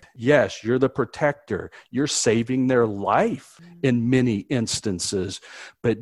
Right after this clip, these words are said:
Speaker 1: do not let that feed you and fall prey to any kind of inappropriate relationship. So these were conversations we had a lot.
Speaker 2: Yes, and if adults can fall prey, how much more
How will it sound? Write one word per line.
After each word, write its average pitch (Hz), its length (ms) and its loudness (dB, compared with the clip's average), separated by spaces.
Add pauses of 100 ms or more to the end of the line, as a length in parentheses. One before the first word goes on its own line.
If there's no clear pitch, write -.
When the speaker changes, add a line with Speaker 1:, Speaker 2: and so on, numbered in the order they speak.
(180)
Speaker 1:
do 170 200 0
not 139 420 0
let 123 300 0
that 110 360 0
feed 101 460 -2
you 117 920 0 (160)
and 110 160 -6
fall 104 280 2
prey 131 480 2
to 104 360 -2
any 110 200 -2
kind 107 240 -2
of 95 120 -4
inappropriate 104 720 -2
relationship. 101 760 -2
So - 80 -8
these 233 200 -4
were 269 80 -4
conversations 110 920 -4
we 165 220 -2
had 92 360 -2
a 95 80 -6
lot. 92 520 -8 (240)
Speaker 2:
Yes, 285 320 -6
and 196 80 -6
if 185 140 -8
adults 180 640 -4
can - 180 -4
fall 117 220 -2
prey, - 500 -2 (320)
how 175 240 0
much 165 300 -6
more 160 760 0